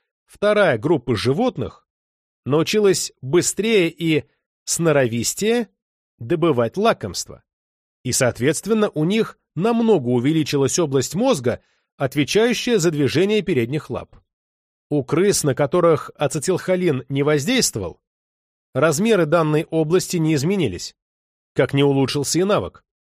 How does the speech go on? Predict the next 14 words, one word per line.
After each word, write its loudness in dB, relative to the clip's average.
Сахарные 0
шарики -2
они 2
вытаскивали 0
ничуть -4
не -2
быстрее 0
и -2
не 0
точнее, -2
чем -4
в -6
начале -2
обучения. -8